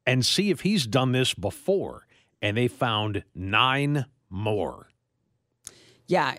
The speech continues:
Speaker 2: uh, he is thirty-five. His name is, uh, James D. Jones the second.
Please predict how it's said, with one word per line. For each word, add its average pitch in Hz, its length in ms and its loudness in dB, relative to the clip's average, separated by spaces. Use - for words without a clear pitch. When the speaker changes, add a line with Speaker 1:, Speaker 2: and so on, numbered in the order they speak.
Speaker 2:
uh, 165 300 2
he 196 200 0
is 190 140 2
thirty-five. 165 640 2
His 143 160 0
name 147 220 2
is, 135 260 -2
uh, 143 140 -2
James 165 520 2
D. 170 260 -2
Jones 160 440 2
the 139 100 -4
second. 139 640 -2